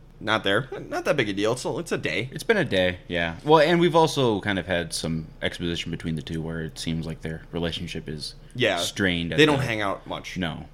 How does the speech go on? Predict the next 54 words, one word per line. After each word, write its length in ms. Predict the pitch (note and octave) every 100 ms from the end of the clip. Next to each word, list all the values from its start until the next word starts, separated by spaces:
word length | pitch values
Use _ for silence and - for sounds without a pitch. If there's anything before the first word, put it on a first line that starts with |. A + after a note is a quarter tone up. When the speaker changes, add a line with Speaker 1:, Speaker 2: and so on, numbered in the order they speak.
| - - -
Speaker 1:
So, 280 | - F2 E2+ - -
not 200 | - C#3+ C#3
that 120 | B2
weird. 180 | G#2 G#2+
They 120 | G#2+
don't 180 | G2+ F#2+
see 120 | G2
each 120 | -
other 140 | G2+ F#2+
very 200 | G2 F#2
often. 400 | F#2+ F#2+ G2+ - -
So, 240 | - D3 C3+
uh, 160 | B2
they 120 | B2+
get 120 | D3 G3
another 180 | A3
package 360 | D#3+ C#3 C3+ A#2
at 60 | A2
the 60 |
police 260 | - G#2+ G#2
station, 720 | G#2+ G#2+ G2 G#2 G#2 G#2 F#2
which 180 | F#2+ -
leads 180 | G#2+ G2+
all 80 | G2
the 60 |
cops 720 | - F#2+ F#2+ - - - - - - -
to 200 | C#3+ B2+
the 200 | A#2+ -
area 280 | A2 A2+ G#2
where, 440 | G#2 G#2 G2 G2
uh, 180 | F#2 D#2
Fitch 260 | - A#2
had 160 | - G2
that 140 | A2+
shooting. 380 | - G#2 G2+ G2 - - - - -
Um, 200 | G2 G2
they 100 | G2
find 320 | - G#2 G2
a 140 | F2+ F2
pig, 540 | - E3 E3+ G3+ A#2+
dead 220 | G#2+ C#3
pig, 240 | C3+ A2+ A2+
inside 300 | G#2 G#2 G2+
the 80 | A2+
car, 140 | E2+
like 120 | E2+
a 40 | E2+
little, 360 | A2 B2 - - - - -
real 160 | D3+ E3
pig. 80 | -
Speaker 2:
Actual 280 | G#2 G2+ D#2
pig. 300 | - B1+ D#2 - -
Speaker 1:
And 320 | A2+ A2 A2
another 560 | F2+ A2 G#2 G#2 G2+ F2+